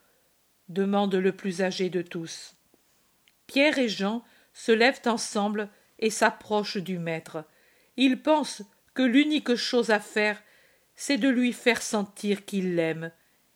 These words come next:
et de lui demander ce qu'il a. « Maître,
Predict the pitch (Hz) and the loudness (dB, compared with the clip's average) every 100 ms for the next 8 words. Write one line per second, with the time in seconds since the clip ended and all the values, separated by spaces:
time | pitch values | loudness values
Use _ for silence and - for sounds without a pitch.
0 | - 220 233 240 240 220 247 240 233 208 | -2 2 2 2 2 2 2 2 2 0
1 | 202 220 208 196 180 147 143 - _ _ | -2 -4 -4 -4 -2 -2 -4 -8 _ _
2 | _ _ _ _ _ _ _ _ _ - | _ _ _ _ _ _ _ _ _ -8
3 | 247 247 247 214 | -4 -2 -4 -8